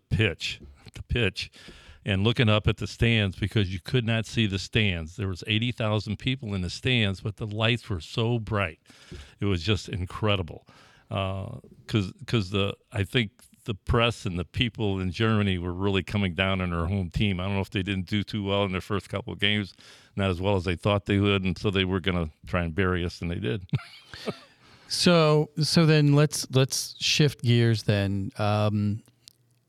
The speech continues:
Speaker 2: all of that plays out in Germany. You, you, you have the experience of the Olympics, the highs and the extreme lows of, of, of what happened with the Israeli athletes and traveling with your wife and,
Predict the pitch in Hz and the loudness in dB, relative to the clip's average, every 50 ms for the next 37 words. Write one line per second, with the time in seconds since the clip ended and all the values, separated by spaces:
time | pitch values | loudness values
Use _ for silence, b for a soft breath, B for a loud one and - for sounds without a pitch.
0 | _ _ - 135 147 175 180 190 151 156 147 - - - 131 127 120 107 113 110 | _ _ 2 2 4 4 4 4 4 4 2 2 2 2 4 4 4 4 4 4
1 | 110 110 110 110 110 107 98 104 101 101 101 104 101 101 104 101 104 123 - _ | 4 4 4 4 2 2 2 2 2 2 2 0 0 0 0 -2 -2 -4 -8 _
2 | - 127 117 113 110 110 110 107 107 107 107 110 - 113 113 113 113 113 113 113 | -6 -2 0 2 2 2 2 0 0 -2 -2 -4 -4 -4 -2 -2 -2 -4 -4 -4
3 | 113 120 123 139 139 123 123 110 107 - - - - 139 135 139 139 139 135 135 | 0 2 4 4 4 4 2 0 0 -2 -6 -2 0 2 4 4 6 6 6 4
4 | 131 - 139 113 117 113 107 104 104 101 104 113 101 - - - 107 101 113 117 | 4 4 4 4 4 4 4 4 4 2 2 -2 -4 -4 -6 -6 -2 0 2 2
5 | 113 117 117 113 110 - 107 104 107 107 - 104 110 - - - - 139 127 123 | 4 2 2 0 0 -2 -2 -2 -2 -2 -4 -6 -6 -4 -4 0 2 2 4 4
6 | 120 117 113 107 107 104 107 104 104 104 101 110 98 98 107 104 117 110 101 110 | 4 4 4 4 4 4 4 4 2 2 0 -2 -2 -4 -6 -6 -4 -4 -4 -4
7 | 123 110 - - 113 104 98 104 104 95 - 117 - 113 107 - - 113 104 101 | -6 -12 -8 -6 -6 -4 -4 -4 -6 -6 -6 -6 -6 -6 -6 -4 -4 -4 -2 -2
8 | 104 104 104 104 101 - _ - - 104 104 101 101 107 104 104 104 101 101 98 | 0 0 0 -2 -2 -6 _ -6 -4 -2 -2 -2 -2 -2 -2 -2 0 0 0 -2
9 | 98 127 - - - 117 110 104 - - 113 107 104 104 - - - 98 95 98 | -2 -4 -6 -6 -2 -2 -2 -2 -2 -2 -2 -2 -2 -4 -6 -6 -6 -6 -6 -8
10 | B B B B B B B - - - 135 131 120 120 120 117 113 110 110 107 | B B B B B B B -10 0 2 2 4 4 4 4 4 4 4 2 0
11 | - - 104 101 101 98 117 165 185 170 156 131 110 - - - - - 113 110 | 0 -2 -2 -2 -2 0 2 4 4 4 4 2 2 -2 -6 -6 -4 -2 0 0
12 | 107 104 104 | 0 -2 -4